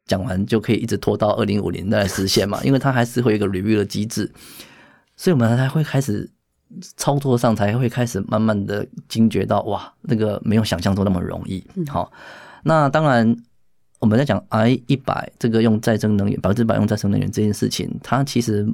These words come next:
Speaker 1: 我们内部在讨论哦，目标当然不是要你直接就买百分之百的再生能源，它其实这个过程很重要。这个过程讲的东西就是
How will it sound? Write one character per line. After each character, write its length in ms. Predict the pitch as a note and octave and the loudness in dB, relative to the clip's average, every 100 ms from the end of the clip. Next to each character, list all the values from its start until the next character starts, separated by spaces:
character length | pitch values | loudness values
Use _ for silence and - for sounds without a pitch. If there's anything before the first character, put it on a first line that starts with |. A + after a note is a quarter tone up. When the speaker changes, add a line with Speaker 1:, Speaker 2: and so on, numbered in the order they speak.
| - | -6
Speaker 1:
我 120 | - | -2
们 300 | F#2+ G2+ G#2 | -2 0 0
内 160 | A2+ A#2+ | 2 2
部 220 | A2 A2+ | 2 0
在 100 | G#2+ | 0
讨 200 | G#2 - | -4 -4
论 160 | G#2+ G#2+ | -4 -6
哦， 160 | G#2+ - | -8 -6
目 220 | E3+ C#3+ | 0 0
标 460 | A#2+ A#2+ G#2+ G#2 A#2 - _ | 2 2 2 2 0 -8 _
当 140 | - A#2 | 0 0
然 180 | G2+ G2+ - | 2 -4 -8
不 220 | - G2+ | -6 -4
是 420 | A2 - A#2+ A2+ - - - _ | -4 -2 0 0 -4 -20 -20 _
要 220 | - C#3 G2 | -4 -2 -2
你 160 | G2+ | -4
直 180 | - G2+ | -6 -6
接 180 | G2+ G#2+ | -2 -2
就 160 | G#2 | -2
买 220 | G2 G2 - | -4 -6 -8
百 140 | F2+ | -8
分 100 | F2+ | -8
之 100 | G#2+ | -6
百 120 | F#2 | -6
的 60 | - | -4
再 120 | F#2 | -6
生 160 | F#2 F#2+ | -4 -6
能 100 | - | -6
源， 220 | G1+ G1+ - _ _ - | -8 -8 -16 _ _ -4
它 120 | C3+ | -2
其 140 | C3+ | 0
实 120 | G#2 | -2
这 120 | A2 A#2+ | -2 -4
个 100 | - | -4
过 220 | - - | -4 -4
程 160 | - | -4
很 140 | F#2 - | -10 -8
重 160 | - - | -8 -6
要。 240 | - - _ _ - - - _ | -8 -10 _ _ -20 -20 -20 _
这 100 | - | -2
个 60 | D#3 | 0
过 100 | D#3+ | 2
程 180 | A#2 G#2 | 0 0
讲 240 | - E2+ | -4 -8
的 100 | F#2+ | -8
东 240 | F#2+ A2 A#2 | -4 0 0
西 160 | A2+ | 0
就 160 | G#2+ A2 | -2 -4
是 300 | - G#2+ - | -2 -6 -6